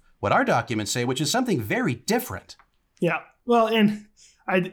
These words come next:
Speaker 2: again, like I said, I've been reading a, a, a book on the history of the French Revolution lately, and has made me remember an instance that they talked about where,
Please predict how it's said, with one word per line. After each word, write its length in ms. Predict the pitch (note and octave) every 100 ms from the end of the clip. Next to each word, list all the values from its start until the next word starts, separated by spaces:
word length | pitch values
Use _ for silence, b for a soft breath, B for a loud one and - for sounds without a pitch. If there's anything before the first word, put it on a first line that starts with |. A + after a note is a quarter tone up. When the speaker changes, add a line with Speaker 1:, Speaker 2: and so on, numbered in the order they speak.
| -
Speaker 2:
again, 340 | G#3 G3+ G3 F#3+
like 140 | G3+
I 80 | G3+
said, 220 | G3 F#3
I've 120 | F3+
been 120 | F3+
reading 300 | F#3 F#3+ F#3
a, 40 | F3
a, 400 | E3 E3+ E3+ E3 E3+
a 20 | E3
book 220 | F3 F3
on 100 | E3+
the 80 | E3+
history 280 | A#3+ A3+
of 60 | G#3+
the 100 | G3+
French 240 | G#3 F#3+
Revolution 440 | G3 F3+ F3+ E3+ F3+
lately, 420 | F3 E3+ E3+ D3 - b b _
and 400 | F3+ E3+ E3 D3 -
has 240 | F#3+ E3+ D#3+
made 280 | E3+ F3+ E3+
me 360 | F3 E3+ F3 - - D#3+
remember 380 | F3+ F3 E3 F#3
an 120 | F3
instance 400 | F3 E3+ F#3 F3
that 120 | E3+
they 100 | E3+
talked 240 | E3 E3+ D#3+
about 260 | E3+ E3
where, 280 | F3 E3 D#3